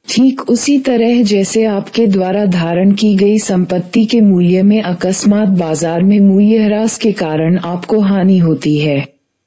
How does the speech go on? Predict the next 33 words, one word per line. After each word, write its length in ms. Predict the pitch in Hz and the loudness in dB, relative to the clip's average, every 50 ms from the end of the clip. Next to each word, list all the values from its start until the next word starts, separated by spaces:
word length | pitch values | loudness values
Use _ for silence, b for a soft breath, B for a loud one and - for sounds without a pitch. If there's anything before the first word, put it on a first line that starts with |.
| _ _ _ _ _ _ _ _ _ _ - 190 | _ _ _ _ _ _ _ _ _ _ -2 -2
बंधपत्र 640 | 175 180 190 208 214 - - 269 285 285 - 294 | 0 2 2 2 2 2 2 -2 -2 -2 -2 -2
की 200 | 254 262 320 302 | -2 0 0 -2
कीमत 500 | 269 - - 220 202 190 190 202 202 202 | 0 0 2 2 2 2 2 0 0 0
में 180 | 247 254 254 220 | 2 2 2 2
गिरावट 540 | 202 196 180 175 165 170 170 175 202 196 202 | 2 2 0 0 -2 -2 -2 -2 -2 -2 -2
से 200 | - - 240 226 | -2 -2 0 0
हुई 300 | 202 190 202 208 220 262 | 2 2 2 2 2 2
इस 280 | - 226 202 - - | 0 0 -2 -2 -2
हानि 340 | 214 196 196 196 214 226 247 | -2 0 2 2 2 2 2
को 140 | 240 262 262 | 2 2 0
बंधपत्रधारी 1120 | 233 185 180 185 196 190 190 - - 254 254 254 233 202 185 185 175 170 165 175 190 202 | 0 0 0 0 0 0 0 -2 -2 -2 -2 0 0 0 0 0 -2 -2 0 0 0 0
की 180 | 196 - 233 226 | 0 0 0 -2
पूंजी 500 | 202 - 202 190 180 180 165 202 220 220 | 0 0 2 2 2 2 2 2 2 2
हानि 400 | 202 190 175 170 175 180 180 - | 2 0 0 0 0 0 0 0
कहते 400 | - 170 160 160 151 - 151 151 | 0 -2 -2 -2 -2 -2 -2 0
हैं। 340 | 147 151 151 147 143 139 143 - _ _ _ _ _ _ _ _ _ _ _ _ _ _ _ _ _ - | 0 0 0 0 -2 -2 -4 -8 _ _ _ _ _ _ _ _ _ _ _ _ _ _ _ _ _ -4
ऐसी 360 | 208 214 226 - - 302 294 | -2 -2 0 0 0 0 0
परिस्थितियों 880 | 269 277 254 233 226 226 208 - - - 220 185 - 226 220 233 233 | 0 0 0 0 0 0 0 -2 -2 -2 -2 0 0 2 2 2 4
में 180 | 233 254 269 254 | 4 2 2 2
आप 300 | 226 220 208 208 202 220 | 0 -2 -4 -4 -4 -4
अपने 300 | 220 214 - 233 233 240 | -4 -2 0 0 2 2
बंधपत्र 640 | 208 185 180 180 185 175 - - 247 247 - 254 | 2 2 0 0 0 -2 -2 -2 -4 -2 -2 -2
को 160 | 233 262 269 247 | -2 0 0 2
बेचने 520 | 208 180 175 175 175 - - 208 196 196 | 2 2 2 0 -2 -2 -2 0 0 0
का 160 | 202 226 226 | 0 -2 -4
प्रयास 520 | 214 - 202 180 175 165 160 165 160 - - | -2 -2 -2 -2 -2 -2 -4 -4 -4 -4 -4
करेंगे 520 | 180 165 156 156 156 156 147 170 202 233 | -2 -2 0 0 0 0 2 2 0 0
और 280 | 233 - - 220 226 220 | -2 -2 -4 -4 -2 -2
उसके 400 | - - 220 - - - 262 254 | -2 -2 -4 -4 -2 -2 0 0
बदले 440 | 214 196 180 175 170 190 208 226 | 2 0 0 0 0 2 2 2
मुद्रा 380 | 233 226 208 185 170 180 190 196 | 2 2 2 2 0 0 0 0
धारण 460 | 190 185 185 180 170 160 165 160 165 | -2 -2 -2 -2 -2 -2 -2 -2 -2
करेंगे। 600 | 160 170 160 156 156 147 147 147 151 151 139 139 | 0 -2 -2 0 0 0 0 0 0 0 -2 -2